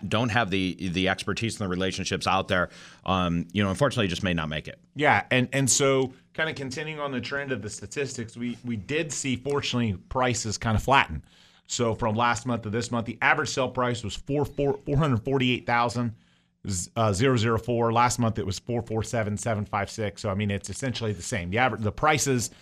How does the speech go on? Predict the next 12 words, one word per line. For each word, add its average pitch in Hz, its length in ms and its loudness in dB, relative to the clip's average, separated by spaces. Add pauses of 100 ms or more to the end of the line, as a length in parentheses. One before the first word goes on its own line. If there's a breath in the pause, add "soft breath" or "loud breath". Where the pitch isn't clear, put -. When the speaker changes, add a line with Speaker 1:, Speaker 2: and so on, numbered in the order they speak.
(260 loud breath)
Speaker 2:
seem 139 340 2
to 123 140 2
have 113 140 0
kind 127 240 2
of 107 200 0 (460 soft breath)
flatlined, 127 880 4 (300 soft breath)
uh, 120 360 4
and, 113 300 0
and 123 100 2
at 123 120 -2
least 147 280 -2
from, 120 280 2